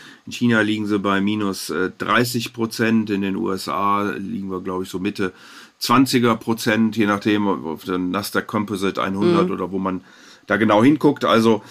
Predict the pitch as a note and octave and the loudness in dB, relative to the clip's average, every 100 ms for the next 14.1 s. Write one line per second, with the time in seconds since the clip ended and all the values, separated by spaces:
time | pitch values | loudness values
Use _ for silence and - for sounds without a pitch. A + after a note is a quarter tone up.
0 | - - - _ A2+ G#2+ B2 B2 A2 C3+ | -20 -20 -20 _ -4 0 2 0 2 4
1 | D3 A2 A#2 A#2+ A#2+ B2+ A#2+ A#2+ A#2 A#2+ | 4 2 -2 4 4 6 4 2 0 0
2 | A#2 C3+ C3+ B2+ A#2 A2 G2+ G2 A2 A#2 | 2 4 6 4 2 -4 -6 -2 4 4
3 | A2 A2 G#2+ G#2 G#2 G2+ G2+ G#2 G#2 G2+ | 2 -2 0 0 0 -4 0 0 0 0
4 | G2 A#2 B2 A#2+ A2+ G2 G2+ G2 G2 A2 | 2 4 4 2 0 -2 -2 -4 -4 0
5 | A#2+ B2+ A2+ A2 G#2+ G#2+ G#2 G#2 G2+ G2+ | 2 4 4 2 0 -2 -4 -4 -2 -2
6 | F#2+ F#2+ G2+ G2 G2 G2+ F#2 - G2 - | -4 -4 -6 -6 -6 -6 -4 -4 -6 -4
7 | F2+ F2+ - F2 F#2 F#2 F2+ G2+ - C3 | -4 -4 -6 -4 -4 -4 -8 -6 4 6
8 | A#2+ G2+ F2+ F#2 F2+ F#2+ F#2+ G#2 G2 E2+ | 6 4 0 -4 -4 -2 0 0 -2 -4
9 | F#2+ - F#2+ F#2+ F2+ F2+ F#2 F2+ E2+ F#2 | -8 -4 -2 0 -2 -2 -2 -4 -6 -8
10 | E2+ - - F2 E2 F#2 F#2 - F#2 F#2+ | -8 -14 -14 -8 -6 -6 -8 -6 -4 -4
11 | - - - F2+ G2+ A2+ A2+ G#2+ G2+ G#2+ | -8 -18 -14 -4 4 6 6 2 -2 -2
12 | G#2+ F#2+ F#2+ F2 C2 - F#2 F#2+ F2+ E2+ | -2 -2 -2 -4 -6 -8 -8 -6 -6 -6
13 | F#2+ F#2 F2+ F2+ F#2 E2+ E2 E2+ F2 E2+ | -6 -6 -6 -8 -10 -14 -10 -10 -10 -12
14 | - | -14